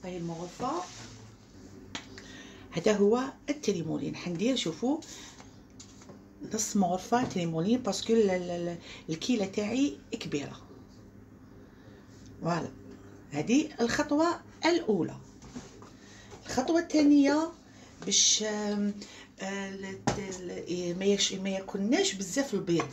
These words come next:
ما يخليكمش باللي نوا د كوكو يشرب بزاف. وكي نبداو نل-، نلمو فيه نتوما تقولوا: "خلاص راهو، آه، خلاص يكفي البيض،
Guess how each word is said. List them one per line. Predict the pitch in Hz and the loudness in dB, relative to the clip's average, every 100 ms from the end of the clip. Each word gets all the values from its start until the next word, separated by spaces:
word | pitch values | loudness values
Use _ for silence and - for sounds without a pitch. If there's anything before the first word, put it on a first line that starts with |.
| - - | 0 0
ما | 170 | 2
يخليكمش | 175 - 196 - 277 - | 2 4 4 2 -2 0
باللي | 190 190 | -4 -4
نوا | 196 220 | -4 -4
د | 240 | -6
كوكو | 214 202 247 | -8 -4 -4
يشرب | 226 - 180 180 | -2 -2 -4 -6
بزاف. | - 156 - 180 151 - - - - - | -10 -12 -6 -4 -4 -8 -20 -20 -16 -8
وكي | 160 - | -4 4
نبداو | 240 202 202 208 | 6 6 2 2
نل-، | 196 202 | 2 2
نلمو | 240 220 247 226 | 2 4 4 4
فيه | 220 - 285 240 | 2 0 0 2
نتوما | 220 202 | 0 -2
تقولوا: | - 202 196 | -2 -4 -2
"خلاص | 196 247 254 - - - - - | 0 0 0 -2 -10 -16 -10 0
راهو، | 202 185 202 202 196 - | 2 2 4 4 4 2
آه، | 180 180 180 - | -2 -2 -2 -4
خلاص | - - 262 226 - | -6 -2 0 0 -2
يكفي | 254 - - | -4 -4 -4
البيض، | 180 180 302 | -2 4 4